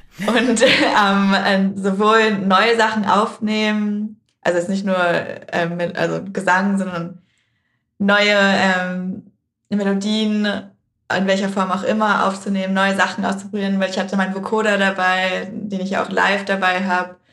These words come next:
ähm, hab da viel mit rumex-, damit viel rumexperimentiert, ähm, und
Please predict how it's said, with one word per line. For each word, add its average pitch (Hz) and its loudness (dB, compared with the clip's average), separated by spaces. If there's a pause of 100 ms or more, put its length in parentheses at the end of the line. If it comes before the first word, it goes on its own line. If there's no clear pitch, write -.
(340)
ähm, 180 -2
hab 196 -4
da 185 2
viel 190 -6
mit 185 -8
rumex-, 185 -4
damit 190 0
viel 196 -6
rumexperimentiert, 185 -6 (420)
ähm, 180 -4 (380)
und 190 -4